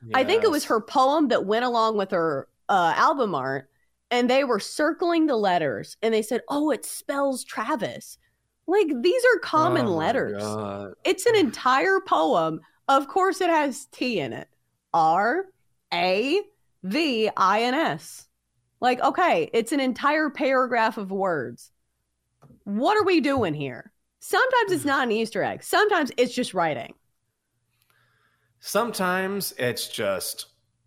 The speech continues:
Speaker 2: it's, there's just nothing to it. I know you want, and also, if you really want something to be there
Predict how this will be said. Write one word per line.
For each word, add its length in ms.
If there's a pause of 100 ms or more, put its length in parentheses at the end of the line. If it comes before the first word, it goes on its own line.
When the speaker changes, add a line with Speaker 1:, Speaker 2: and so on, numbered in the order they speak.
(340)
Speaker 2:
it's, 240
there's 260
just 280
nothing 360
to 260
it. 100 (680)
I 140
know 160
you 160
want, 240 (300)
and 240
also, 560
if 260
you 180
really 480
want 360
something 480
to 80
be 240
there 460